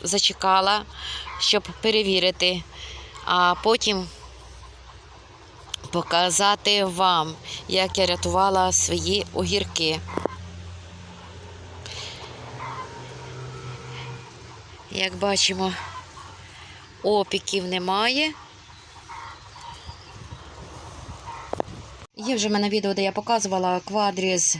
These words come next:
системний фунгіцид широкого спектру дії для захисту овочевих культур. На огірочки в нього термін очікування п'ять днів. Це не страшна хімія, природній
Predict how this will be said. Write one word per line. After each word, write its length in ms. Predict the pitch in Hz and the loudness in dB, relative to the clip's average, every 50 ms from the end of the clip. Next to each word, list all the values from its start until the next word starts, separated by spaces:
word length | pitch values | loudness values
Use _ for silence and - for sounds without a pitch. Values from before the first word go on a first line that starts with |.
| - | -2
системний 540 | - - - 202 - - 220 202 196 190 190 | 0 0 2 2 2 2 2 2 2 0 0
фунгіцид 520 | 175 190 196 196 190 - - 190 185 180 | 0 0 0 0 0 -2 -2 -2 0 2
широкого 500 | - - - 202 190 185 - - 190 190 | 2 2 2 2 0 -2 -2 -2 0 0
спектру 520 | 185 - - 196 190 190 - - 190 190 196 | 0 0 2 2 0 0 0 -2 -4 -4 -2
дії 500 | 180 185 226 254 247 226 240 233 214 220 - - - - - - - - | 0 2 2 2 4 4 2 2 0 0 -4 -8 -8 -8 -8 -8 -8 -4
для 200 | 185 196 196 190 | 0 2 2 4
захисту 500 | 196 196 190 - 202 190 - - 190 - - | 4 2 2 2 0 0 0 0 -2 -2 -2
овочевих 540 | 190 190 190 190 - 196 185 180 185 180 | 0 0 0 2 2 2 2 2 2 0
культур. 380 | - - 202 - - 202 202 - - - - - - - - - - - - - - - - - | 0 -2 -4 -2 0 -2 -2 -2 -4 -10 -14 -16 -18 -16 -16 -16 -16 -12 -10 -8 -8 -8 -6 -2
На 240 | - 208 208 202 196 | 2 4 4 4 4
огірочки 720 | - 208 202 196 226 202 214 214 - - - 208 202 196 | 4 4 4 4 4 4 4 2 2 0 2 2 2 2
в 60 | 190 | 2
нього 420 | 190 196 196 190 190 190 190 185 | 0 0 0 2 2 2 2 2
термін 380 | 180 - 208 202 190 190 196 196 | 2 2 2 2 4 2 2 0
очікування 960 | 190 - - 202 - - 190 185 190 185 185 185 180 180 180 175 175 175 175 165 - - | 0 0 0 0 0 0 2 2 2 2 2 2 2 2 2 2 2 0 0 -2 -2 0
п'ять 540 | 208 208 196 190 185 175 170 170 175 170 170 | 2 4 6 6 6 4 2 -2 -4 -6 -4
днів. 380 | 180 180 208 226 247 254 254 - - - - - - - - - - - - - - - | -2 0 2 4 4 2 0 -4 -10 -14 -14 -14 -14 -14 -12 -10 -10 -10 -10 -12 -12 -4
Це 180 | - - 208 202 | 0 2 2 4
не 200 | 202 196 190 185 | 4 4 4 2
страшна 520 | 185 - - 196 202 185 - 202 185 180 | 2 2 2 2 2 2 2 2 2 2
хімія, 840 | 175 - - 247 254 254 240 226 226 214 202 202 196 196 190 185 185 - | 2 0 0 2 4 4 4 4 4 4 4 6 6 6 4 4 2 0
природній 960 | - 196 202 202 196 196 196 190 170 175 175 170 165 165 165 160 156 160 165 | 0 2 2 2 4 2 0 0 0 -2 0 0 2 2 2 2 0 -2 -4